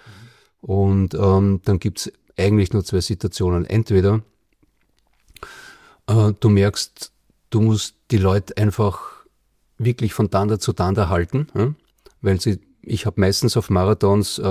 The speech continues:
Speaker 2: es hat sich irgendwie so, ich hab mir irgendwie den Ruf auf Marathons erarbeitet, immer das letzte Set zu machen.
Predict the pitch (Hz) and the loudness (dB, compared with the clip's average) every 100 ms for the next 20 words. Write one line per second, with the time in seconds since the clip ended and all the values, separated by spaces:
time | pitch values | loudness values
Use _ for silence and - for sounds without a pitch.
0 | 92 - 92 - 95 104 92 85 104 90 | -2 -2 -4 -4 -2 -2 -2 -2 -2 -2
1 | - - 113 113 110 101 95 98 95 104 | -6 -2 2 4 4 2 2 2 2 2
2 | 110 92 87 92 92 98 98 - - - | -2 -2 -2 0 0 0 0 -4 -10 -6
3 | 95 87 98 92 101 - - - 98 95 | -2 0 0 0 -2 -4 -12 -6 -2 -2
4 | - - 82 - - 76 - 78 73 - | -4 -4 -4 -6 -8 -8 -6 -8 -8 -12